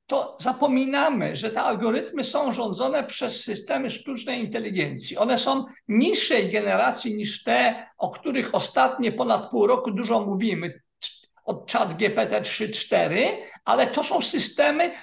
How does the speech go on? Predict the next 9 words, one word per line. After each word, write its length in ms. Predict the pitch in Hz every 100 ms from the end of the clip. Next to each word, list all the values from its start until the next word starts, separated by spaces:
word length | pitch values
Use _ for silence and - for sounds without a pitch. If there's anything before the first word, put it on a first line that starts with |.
| -
sztucznej 640 | - - 302 - 359 311
inteligencji. 880 | 269 302 262 294 285 233 - - -
Chciałbym, 320 | - - 285
żebyśmy 320 | 240 269 - 262
sobie 160 | 254
wszyscy 340 | - 349 - 285
uświadomili, 560 | - 240 226 247 262
zanim 320 | 196 247 233
wrócę 500 | 202 277 - 247 208